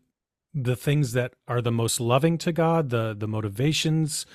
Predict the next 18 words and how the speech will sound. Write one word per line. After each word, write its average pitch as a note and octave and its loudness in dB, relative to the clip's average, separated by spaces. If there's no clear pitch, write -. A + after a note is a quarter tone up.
to D3+ -6
do D#3 2
good. D#3+ 4
Like, B2+ 2
what D3 4
are F#3 0
some F3 0
of D3 -2
the C#3 0
things C#3 -2
that B2+ -4
maybe B2 -2
you A#2 -4
could B2 -4
point A#2+ -6
to A2+ -4
that G#2+ -6
are, G2+ -6